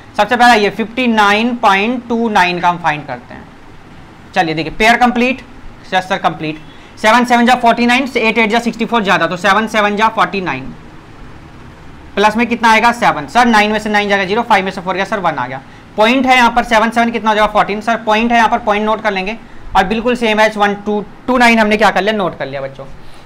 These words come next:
यहाँ पर सेवन सेवन कितना हो गया? फ़ोर्टीन हो गया। सर, यहाँ अगर हम सेवन लिखते हैं ये ऐसे करके, तो सेवन सेवन जा फ़ोर्टी नाइन, सेवन टू जा फ़ोर्टीन और सेवन फ़ोर जा ट्वेंटी एट है ना, ट्वेंटी एट और फ़ोर हो गया थर्टी टू का टू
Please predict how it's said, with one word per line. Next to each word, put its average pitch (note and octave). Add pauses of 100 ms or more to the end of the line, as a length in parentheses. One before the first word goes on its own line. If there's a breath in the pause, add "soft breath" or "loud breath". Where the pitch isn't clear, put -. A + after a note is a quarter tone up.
(100)
यहाँ G#3
पर B3+
सेवन A#3+
सेवन A#3+
कितना A#3
हो A3+
गया? A#3
फ़ोर्टीन A3
हो A3
गया। A3
सर, A#3+
यहाँ A#3+
अगर A#3+
हम B3
सेवन G#3
लिखते G#3
हैं G3+ (140)
ये F3+
ऐसे F3
करके, D3+
तो -
सेवन G3+
सेवन G#3+
जा A3
फ़ोर्टी G3+
नाइन, G3+ (360 loud breath)
सेवन G3
टू A3
जा A3+ (120)
फ़ोर्टीन A#3 (1160)
और F#3+ (2250)
सेवन G3
फ़ोर G#3
जा G#3+
ट्वेंटी G3+
एट D#3+
है F#3+
ना, E4
ट्वेंटी F3+
एट A3
और G3+ (100)
फ़ोर F#3+
हो F#3
गया F3+
थर्टी F3
टू F3+
का F3
टू A3+